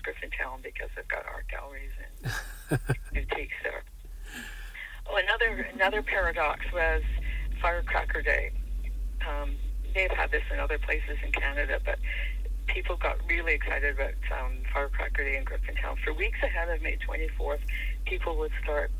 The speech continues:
Speaker 1: stockpiling old furniture, newspapers, anything flammable in the, in the sheds. And on Firecracker Day, um,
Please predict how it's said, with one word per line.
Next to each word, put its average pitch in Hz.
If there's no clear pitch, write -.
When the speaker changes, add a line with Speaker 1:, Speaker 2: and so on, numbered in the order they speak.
Speaker 1:
stockpiling 143
old 143
furniture, 143
newspapers, -
anything 160
flammable -
in -
the, -
in -
the -
sheds. -
And 294
on -
Firecracker -
Day, -
um, 277